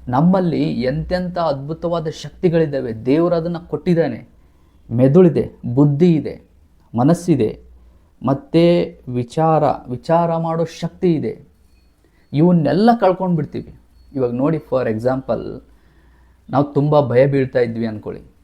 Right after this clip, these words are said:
ಅವಾಗ ನಮಗೆ ಯಾರಾದ್ರೂ ಒಂದು ಸ್ವಾಮೀಜಿ ಏನೋ ಒಂದು ದಾರ ಕಟ್ತಾರೆ ಕೈಗೆ, "ಇದನ್ನ ಹಾಕೋ, ನಿನಗೆ ಧೈರ್ಯ ಬರುತ್ತೆ" ಅಂತ ಹೇಳಿ ಹಾಕ್ಕೊಂತೀವಿ. ವ್ಯಕ್ತಿ ಮಾನಸಿಕವಾಗಿ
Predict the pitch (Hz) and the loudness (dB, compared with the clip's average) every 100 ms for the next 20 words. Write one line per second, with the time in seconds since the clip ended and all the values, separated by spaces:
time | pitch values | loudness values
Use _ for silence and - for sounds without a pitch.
0 | _ _ - 127 139 131 123 120 113 117 | _ _ -2 0 2 0 -4 -2 -2 0
1 | 135 143 131 117 113 - 120 143 135 113 | -2 -4 -6 -6 -6 -4 -2 0 0 -2
2 | 127 110 123 151 160 151 147 120 127 139 | -8 -6 -6 -2 -2 -4 -4 2 4 2
3 | 139 - 104 98 104 113 95 - _ 120 | -2 -8 -8 -8 -8 -8 -10 -18 _ -8
4 | 117 113 117 131 127 117 113 117 131 120 | -6 -6 -4 -4 -2 -2 -2 0 2 0
5 | 117 107 - 107 110 110 104 92 - _ | -2 -6 -10 -16 -16 -16 -16 -18 -20 _
6 | _ _ _ _ _ _ _ 139 135 175 | _ _ _ _ _ _ _ -2 0 2
7 | 180 175 175 175 156 - 175 135 147 165 | 0 2 0 0 -2 -2 -4 -2 -4 -4
8 | 165 160 160 160 156 165 190 196 - | -6 -4 -2 -2 -2 0 0 0 -4